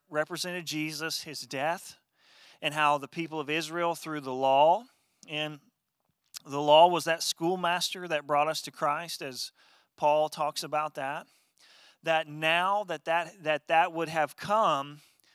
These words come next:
the law and Moses would need to come, and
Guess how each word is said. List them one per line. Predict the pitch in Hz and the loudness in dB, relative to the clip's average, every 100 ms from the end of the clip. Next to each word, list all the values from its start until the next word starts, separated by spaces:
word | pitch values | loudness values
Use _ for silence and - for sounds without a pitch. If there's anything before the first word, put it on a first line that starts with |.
| _ _ _ _ - | _ _ _ _ -4
the | 160 | -2
law | 156 160 160 180 185 185 | 4 8 8 8 4 0
and | 147 143 | -6 -2
Moses | 147 156 165 202 185 175 | 0 0 -2 -4 -6 -6
would | 151 151 | -10 -10
need | 165 170 | -10 -10
to | 147 | -12
come, | - 170 170 170 175 | -8 -4 -2 -4 -6
and | 160 160 | -10 -10